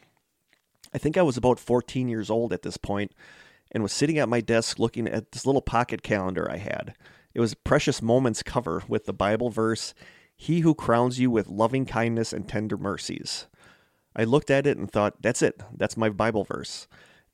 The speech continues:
After that, I would flip to that verse every time I found a new Bible and quickly discovered that the verbiage was never exactly the same.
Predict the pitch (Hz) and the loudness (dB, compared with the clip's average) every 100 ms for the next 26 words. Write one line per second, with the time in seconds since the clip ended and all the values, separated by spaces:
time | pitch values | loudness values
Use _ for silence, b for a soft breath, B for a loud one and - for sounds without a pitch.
0 | - 117 - 113 151 - 117 120 123 127 | -6 -6 -2 2 2 4 4 2 2 2
1 | 117 113 101 110 113 - 110 117 - 117 | 4 2 4 2 2 0 -2 -2 0 0
2 | 110 - 110 110 107 110 98 123 147 156 | 0 0 0 2 0 0 0 2 2 2
3 | - 107 - 127 160 143 - 120 117 120 | -2 -4 -2 0 0 -2 0 0 0 0
4 | 107 - 90 104 165 175 107 104 107 110 | -2 -4 -6 0 2 4 2 2 -2 0
5 | 104 131 90 104 107 104 120 110 - - | 0 0 -2 -2 -2 0 -2 -4 -4 -4
6 | 139 110 | -2 -2